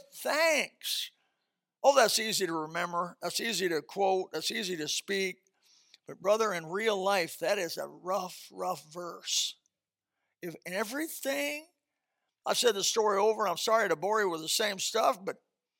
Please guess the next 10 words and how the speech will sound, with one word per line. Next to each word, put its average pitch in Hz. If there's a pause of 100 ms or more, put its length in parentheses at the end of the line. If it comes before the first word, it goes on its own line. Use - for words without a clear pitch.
(580)
I 214
don't 254
have 285
anything 156
else. - (3250)
<laughs> - (1300)
Twenty-five 180
years 180
of 160
migraines. 160